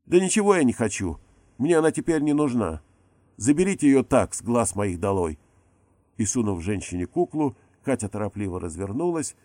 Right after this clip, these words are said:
и побежала домой. С этого дня в ее душе образовалась черная страшная пустота. Не хотелось никого видеть, не хотелось выходить из дома,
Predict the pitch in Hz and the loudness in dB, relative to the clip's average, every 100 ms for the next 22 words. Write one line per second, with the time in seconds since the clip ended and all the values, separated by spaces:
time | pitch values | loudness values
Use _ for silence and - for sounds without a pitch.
0 | _ - - - 90 98 98 92 85 76 | _ -8 -6 -4 -6 -6 -6 -6 -6 -8
1 | 73 67 - _ _ _ _ _ _ _ | -8 -10 -16 _ _ _ _ _ _ _
2 | _ _ _ _ _ _ _ - - 127 | _ _ _ _ _ _ _ -10 0 0
3 | 131 104 87 80 69 85 127 156 156 - | 0 -4 -6 -8 -8 -6 -4 -4 -6 -12
4 | _ _ - 110 120 104 98 - - 147 | _ _ -4 0 0 0 -4 -10 -6 -4
5 | 147 - 113 101 104 95 98 104 104 95 | -4 -4 -6 -4 -6 -4 -4 -2 -4 -6
6 | 82 - - 135 139 143 131 123 120 117 | -10 -14 -8 -2 2 2 0 -2 -2 -4
7 | 110 - - 95 107 110 98 - 101 101 | -4 -8 -10 -8 -4 -4 -6 -10 -6 -6
8 | 101 - 95 - 90 87 90 82 78 64 | -8 -10 -12 -10 -10 -8 -8 -8 -8 -12
9 | _ _ _ _ _ _ _ _ - 87 | _ _ _ _ _ _ _ _ -12 -8
10 | 113 110 127 117 - 107 104 107 110 98 | -4 -2 0 0 -2 -6 -2 -2 -2 -2
11 | 101 104 95 98 - - _ _ - 101 | -2 -4 -4 -6 -8 -16 _ _ -8 -6
12 | 98 113 135 120 98 107 101 107 120 107 | -2 -2 0 0 0 -4 -4 0 0 0
13 | 107 80 85 117 120 110 107 98 | -4 -6 -2 0 2 0 -2 -4